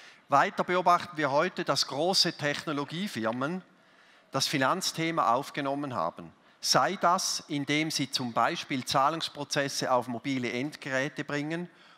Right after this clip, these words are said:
oder sei das darin, dass sie selber Bankfunktionen übernehmen. Und last but not least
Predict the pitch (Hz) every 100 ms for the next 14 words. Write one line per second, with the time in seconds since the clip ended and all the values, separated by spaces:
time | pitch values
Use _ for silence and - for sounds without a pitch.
0 | - 135 135 - 117 143 160 127 - 117
1 | 127 156 165 175 110 110 120 - 113 127
2 | 147 151 156 - _ - 117 131 - 147
3 | - - 104 117 123 123 113 101 98 98
4 | 107 71 _ _ _ _ _ _ _ -
5 | _ _ _ - - _ 147 143 147 185
6 | 185 - 170 151 143 - 165 208 - -